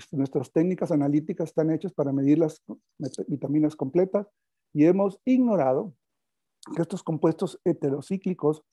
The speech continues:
son estables en agua de mar. Abriendo otra puerta de investigación, que es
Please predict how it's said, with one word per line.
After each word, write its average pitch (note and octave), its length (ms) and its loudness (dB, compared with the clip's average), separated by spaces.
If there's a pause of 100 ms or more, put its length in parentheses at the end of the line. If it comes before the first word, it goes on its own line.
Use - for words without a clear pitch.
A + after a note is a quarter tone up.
(340)
son E3 380 2 (140)
estables C#3+ 600 0
en B2+ 120 -6
agua B2+ 180 -4
de A#2+ 80 -8
mar. A#2+ 200 -12 (840)
Abriendo D3+ 380 2
otra E3 160 2
puerta E3 320 2
de D#3 80 2
investigación, D3 720 0 (320)
que D3+ 280 6
es - 240 -6